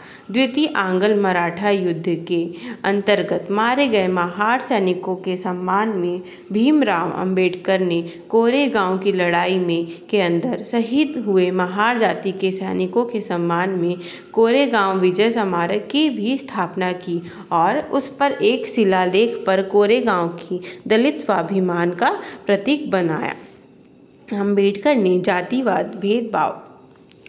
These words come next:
और छुआछूत को वैचारिक रूप से अपराध मानते थे और इसका जिम्मेदार प्राचीन हिंदू ग्रंथ मनुस्मृति थे।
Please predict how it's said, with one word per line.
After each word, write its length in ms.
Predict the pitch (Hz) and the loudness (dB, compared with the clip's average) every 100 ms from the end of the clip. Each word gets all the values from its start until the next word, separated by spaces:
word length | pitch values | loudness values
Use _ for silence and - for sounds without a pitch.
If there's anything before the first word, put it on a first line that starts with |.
| - | -2
और 280 | 214 226 226 | 0 0 -4
छुआछूत 640 | - 269 339 349 226 - - | -4 0 0 0 0 0 -2
को 200 | 196 190 - - | -4 -4 -10 -2
वैचारिक 640 | 196 208 220 214 262 302 233 | 2 2 2 0 0 0 2
रूप 180 | 180 | 0
से 300 | 180 190 202 - | 0 -4 -4 -4
अपराध 420 | 185 202 233 277 | -2 2 2 2
मानते 600 | 226 180 175 175 180 175 - | 0 0 -2 0 -2 -2 -4
थे 280 | 180 - - - 226 196 | -4 -4 -12 -16 -18 -6
और 320 | - 180 190 - | -2 0 -2 -4
इसका 320 | 247 - 320 | -4 -2 -2
जिम्मेदार 540 | 285 240 208 185 180 185 | 0 2 2 2 2 2
प्राचीन 520 | 196 185 185 233 269 | 0 -2 -2 -2 0
हिंदू 420 | 226 202 180 185 | 2 2 2 0
ग्रंथ 280 | 180 170 190 - - - - | 2 0 0 -6 -16 -12 0
मनुस्मृति 840 | 226 262 294 - 202 185 185 180 - - | 2 4 2 2 2 2 -2 -2 -4 0
थे। 160 | 170 | 0